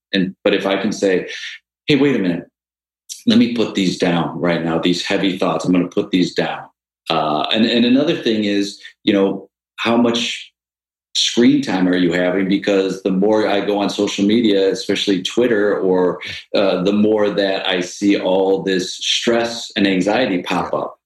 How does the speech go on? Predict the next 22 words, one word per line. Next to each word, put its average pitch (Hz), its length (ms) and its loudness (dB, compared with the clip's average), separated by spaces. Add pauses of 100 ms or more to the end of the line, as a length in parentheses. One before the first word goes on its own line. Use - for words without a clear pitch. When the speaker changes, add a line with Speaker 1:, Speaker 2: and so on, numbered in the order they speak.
(160)
Speaker 2:
Right. 87 240 -6 (160)
Speaker 1:
So, 90 240 4
like, 90 280 0
another 107 220 2
thing 107 160 0
is, 95 160 0
can 101 120 2
you 92 140 4
limit 98 360 2
your 90 180 2
amount 90 240 2
of 90 60 -2
time 90 260 2
you're 85 260 0
on 87 460 2
social 85 400 -2
media? 127 480 0 (160)
Speaker 2:
Yeah. 90 100 -12
Speaker 1:
Because 98 360 0
that 120 320 0
just 92 320 -2
is, 87 280 0